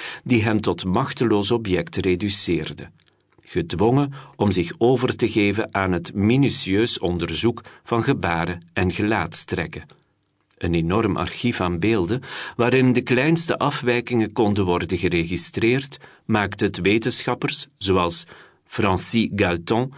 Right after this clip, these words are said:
de grondlegger van de moderne eugenetica, G M, mogelijk hun theorieën te testen.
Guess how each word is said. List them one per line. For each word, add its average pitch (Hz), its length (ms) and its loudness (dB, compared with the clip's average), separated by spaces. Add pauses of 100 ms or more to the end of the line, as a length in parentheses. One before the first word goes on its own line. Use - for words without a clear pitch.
(140)
de 101 140 0
grondlegger 107 680 2
van 92 180 0
de 92 80 0
moderne 98 720 0
eugenetica, 101 920 0 (200)
G - 100 -14 (220)
M, 107 240 -2 (420)
mogelijk 127 640 4
hun 127 180 2
theorieën 92 600 2
te 113 160 -4
testen. - 500 -4